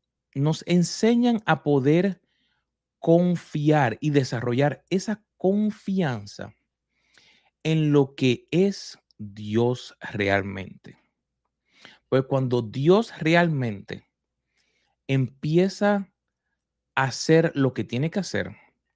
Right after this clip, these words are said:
nosotros tenemos que estar listos. Y un ejemplo, a veces queremos la posición nueva, a veces queremos el carro nuevo, la relación nueva, si no estamos casados, eh,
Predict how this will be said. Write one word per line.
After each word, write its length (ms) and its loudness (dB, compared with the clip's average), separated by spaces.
nosotros 400 4
tenemos 320 2
que 100 -6
estar 240 -8
listos. 640 -4
Y 120 -6
un 80 -2
ejemplo, 320 -2
a 80 2
veces 220 4
queremos 580 2
la 160 0
posición 460 -2
nueva, 480 6
a 120 0
veces 200 -2
queremos 560 0
el 100 -8
carro 240 -6
nuevo, 320 2
la 120 2
relación 480 -4
nueva, 480 2
si 340 -2
no 80 -4
estamos 260 -8
casados, 640 0
eh, 260 0